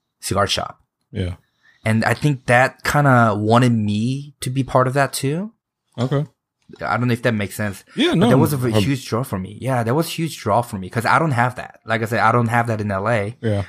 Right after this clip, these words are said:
Speaker 1: where I live. Um, but, like, that kinda relationship you guys have with how close you guys were with all the customers, all the local businesses, I was like, "Wow,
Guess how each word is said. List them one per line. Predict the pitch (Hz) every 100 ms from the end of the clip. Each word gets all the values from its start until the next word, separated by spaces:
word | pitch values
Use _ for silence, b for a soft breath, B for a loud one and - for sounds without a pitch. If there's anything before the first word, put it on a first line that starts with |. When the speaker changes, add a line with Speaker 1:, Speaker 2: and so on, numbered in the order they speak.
| B
Speaker 1:
where | 107
I | 98
live. | 95 120 101 98 - -
Um, | 104 101 98 98 - B B B _ _ _ _ _
but, | 127 123 _ _ _ -
like, | 120 117 _ _ _ _ 123
that | 127
kinda | 156 143 123 113 -
relationship | 127 120 156 170 -
you | 104
guys | 104 98
have | 101
with | 104
how | - 123
close | - - 151 151
you | 131
guys | 117 107
were | 104 101
with | 95 98 92 B B B
all | - 110
the |
customers, | - 165 160 160 147 143 135
all | - 107
the | 107
local | 104 113
businesses, | 110 127 160 156 165 156 151
I | -
was | 110
like, | 113
"Wow, | - 147 104 92